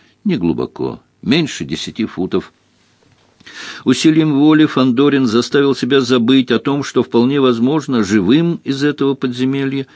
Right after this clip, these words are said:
ему уже не выбраться. Тайна всё равно оставалась тайной, и сейчас перед лицом смертельной опасности манила ничуть не меньше, чем прежде.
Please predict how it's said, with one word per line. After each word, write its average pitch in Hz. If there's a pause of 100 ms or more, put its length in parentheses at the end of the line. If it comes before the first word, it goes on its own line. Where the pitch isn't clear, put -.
(160)
ему -
уже 101
не 110
выбраться. - (520)
Тайна 123
всё 110
равно 120
оставалась 78
тайной, 147 (260)
и -
сейчас 156
перед 85
лицом 87
смертельной 78
опасности -
манила 98
ничуть -
не 110
меньше, 110
чем 73
прежде. 73